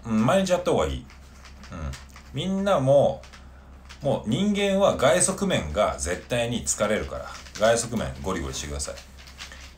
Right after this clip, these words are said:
広島も宮島に鹿めっちゃいます。宮島にいるんだ。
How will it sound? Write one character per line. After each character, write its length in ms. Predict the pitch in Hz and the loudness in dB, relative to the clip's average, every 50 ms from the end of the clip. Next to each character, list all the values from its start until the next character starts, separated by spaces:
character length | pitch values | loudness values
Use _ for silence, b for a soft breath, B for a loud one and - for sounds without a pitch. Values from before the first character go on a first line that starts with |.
| - - - | -16 -8 -4
広 240 | - 127 165 175 - | -2 0 0 0 0
島 220 | 180 175 175 165 | 2 4 4 4
も 240 | 165 165 175 170 - - | 6 6 4 4 4 2
宮 240 | 220 226 147 156 | 2 4 4 4
島 240 | 156 143 147 147 147 | 2 2 0 0 0
に 80 | 151 147 131 - - | 2 2 0 2 2
鹿 80 | 147 | 2
め 120 | 131 131 131 | 2 2 2
っ 40 | |
ち 140 | 131 - 131 | 0 0 0
ゃ 20 | 120 | 2
い 20 | |
ま 100 | 117 110 | 2 0
す。 160 | 107 - 85 | 0 -2 -4
宮 220 | 82 87 107 131 127 | -2 0 0 0 0
島 200 | 135 147 143 139 | 0 -2 -2 0
に 100 | 139 135 | 0 0
い 60 | 135 | 0
る 80 | 127 | 0
ん 60 | 120 - | 0 -2
だ。 120 | 80 | -6